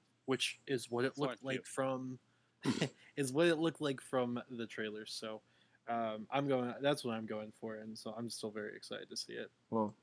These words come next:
Speaker 1: And there are people who liked it, so I'm, you know, I'm
Speaker 3: there's people, like, that like every movie. It could be great. I'm just not excited for it. It's all this, all this drama about it. It just,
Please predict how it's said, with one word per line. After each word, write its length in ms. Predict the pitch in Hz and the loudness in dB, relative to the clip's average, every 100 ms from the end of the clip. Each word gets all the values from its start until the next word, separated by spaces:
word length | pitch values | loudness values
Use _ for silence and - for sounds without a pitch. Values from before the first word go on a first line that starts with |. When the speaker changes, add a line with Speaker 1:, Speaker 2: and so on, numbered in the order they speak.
| - | 2
Speaker 1:
And 120 | 165 | 6
there 160 | 220 214 | 6 6
are 240 | 175 226 | 6 4
people 400 | 202 226 196 208 | 4 2 4 4
who 60 | 208 | 4
liked 360 | 202 208 - | 4 2 0
it, 140 | 226 - | -6 -4
so 380 | - 151 143 139 | -4 -2 -2 -2
I'm, 220 | 160 160 135 | -6 -8 -10
you 80 | |
know, 240 | 165 120 117 | -6 -6 -6
I'm 180 | 135 147 - _ - | -10 -14 -18 _ 6
Speaker 3:
there's 160 | 214 | 10
people, 240 | - 160 147 | 12 12 12
like, 200 | 131 110 | 12 10
that 140 | - 127 | 12 12
like 200 | 120 107 | 12 12
every 220 | 107 117 | 10 10
movie. 220 | 107 101 | 8 12
It 120 | 185 | 12
could 100 | 262 | 12
be 80 | 262 | 12
great. 320 | 143 156 185 - | 12 12 12 12
I'm 140 | 117 | 6
just 160 | 120 - | 8 10
not 140 | 117 | 10
excited 420 | 95 - 101 90 | 10 6 8 6
for 240 | - 78 82 | 2 -2 -2
it. 120 | - _ _ _ | -4 _ _ _
It's 180 | 110 98 | 4 8
all 180 | 113 127 | 12 12
this, 300 | 123 120 - | 12 8 10
all 140 | 117 | 12
this 160 | 120 113 | 12 10
drama 320 | 107 101 104 | 10 10 10
about 340 | 95 90 90 | 8 8 8
it. 80 | 87 | 8
It 60 | 87 | 4
just, 320 | 87 87 - | 4 0 0